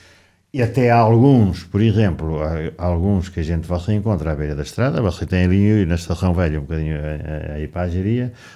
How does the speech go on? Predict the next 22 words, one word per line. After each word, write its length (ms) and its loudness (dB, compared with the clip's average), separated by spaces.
do 80 0
lado 180 4
esquerdo 360 -4
quem 180 -2
vai, 160 0
está 180 -2
lá 120 2
um 60 2
senhor, 340 -2
que, 180 -4
que 160 -8
eu, 420 -4
que 80 -12
eu, 180 -8
quem 220 -2
eu 100 -4
sou, 280 -4
com 120 -8
quem 140 -6
eu 120 -4
me 100 -2
dou, 280 0